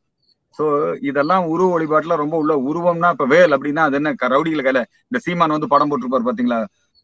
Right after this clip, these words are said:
அந்த ஆடு மாடு மேய்க்கிறவன் கையில வச்சிருக்கிற குத்திட்டி மாதிரி படம் போட்டிருப்பாரு முருகப்பெருமானுடைய வேல். வேல் அதனுடைய சின்னம் அல்ல, வேல் வந்து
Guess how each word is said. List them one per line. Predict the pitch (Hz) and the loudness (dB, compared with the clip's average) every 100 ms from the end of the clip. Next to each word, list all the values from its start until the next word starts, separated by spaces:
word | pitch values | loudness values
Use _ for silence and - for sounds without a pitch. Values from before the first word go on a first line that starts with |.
| _ - | _ -2
அந்த | 120 117 | 2 4
ஆடு | 123 147 135 | 4 4 2
மாடு | 139 127 | 2 2
மேய்க்கிறவன் | 127 120 123 117 | 0 0 0 0
கையில | 120 123 120 | 0 0 0
வச்சிருக்கிற | 117 - 104 113 | -2 -6 -6 -4
குத்திட்டி | - 123 151 127 | -6 -4 0 2
மாதிரி | 117 98 | 2 2
படம் | 120 120 | 2 2
போட்டிருப்பாரு | 107 98 104 98 - _ | 0 -4 -6 -8 -12 _
முருகப்பெருமானுடைய | 120 139 139 123 120 110 104 | 0 2 0 0 0 0 -2
வேல். | 98 113 101 _ _ _ | -2 -4 -4 _ _ _
வேல் | 101 135 180 | 0 4 6
அதனுடைய | 170 139 156 156 139 | 6 2 2 0 -2
சின்னம் | 131 135 127 | -2 0 0
அல்ல, | 110 | -2
வேல் | 104 127 156 | 0 0 0
வந்து | 139 135 | 0 -2